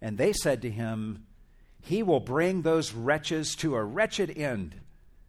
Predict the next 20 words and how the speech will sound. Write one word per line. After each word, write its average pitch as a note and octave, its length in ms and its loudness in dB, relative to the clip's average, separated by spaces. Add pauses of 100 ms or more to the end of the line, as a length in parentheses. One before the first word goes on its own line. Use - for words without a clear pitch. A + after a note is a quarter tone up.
(180)
and C#3 140 -2
will C3+ 160 0
rent G3 220 2
out G3+ 240 2
the D3+ 80 2
vineyard C#3 480 0
to D#3 200 0
other F3 280 4
vine D3 320 2
growers A#2 480 0 (300)
who D3 100 -2
will C3 160 2
pay G#3+ 260 4
him F#3+ 340 2
the D3+ 80 2
proceeds," B2+ 880 -2
or B2+ 80 -4
literally D#3 480 2
the D3 140 0
fruits, - 920 0